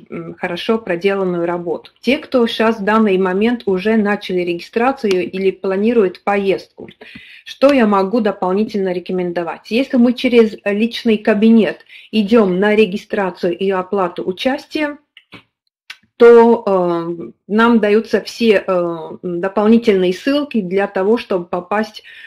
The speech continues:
э, на гостиницу, в которой нас ожидают, и можно хорошо устроиться. Пожалуйста, самостоятельно возьмитесь за этот вопрос, да, и пока в данный момент ещё можно регистрироваться в этой гостинице.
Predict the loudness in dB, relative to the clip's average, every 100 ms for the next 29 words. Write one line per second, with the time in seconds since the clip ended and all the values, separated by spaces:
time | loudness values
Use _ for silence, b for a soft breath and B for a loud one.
0 | B B -12 -8 -8 -10 -12 -10 -8 -2
1 | 0 0 -2 -6 -4 -4 -2 0 0 0
2 | -4 -8 -6 -6 0 2 4 0 -2 -4
3 | -6 -6 -6 -4 -4 -2 -4 -4 -4 -2
4 | -2 -4 -4 -6 -8 -8 -8 -6 -6 -6
5 | -8 -6 -4 -4 -6 -10 -6 -4 -2 -2
6 | -4 -8 -6 -6 -6 -4 -4 -4 -10 -12
7 | -16 B B B B -2 0 0 0 -4
8 | -6 -2 -2 -2 -6 -4 -4 -4 -8 -8
9 | -10 -6 -4 -4 -4 -2 -2 -4 -8 -4
10 | -2 -2 -4 -4 -4 -4 -4 -2 -4 -6
11 | -8 -6 0 2 2 0 -4 B B B
12 | -6 -6 -6 -2 0 0 0 -4 -6 -6
13 | B B B -4 -4 -2 -2 -2 -2 -4
14 | -6 -2 -2 -2 -6 -10 -12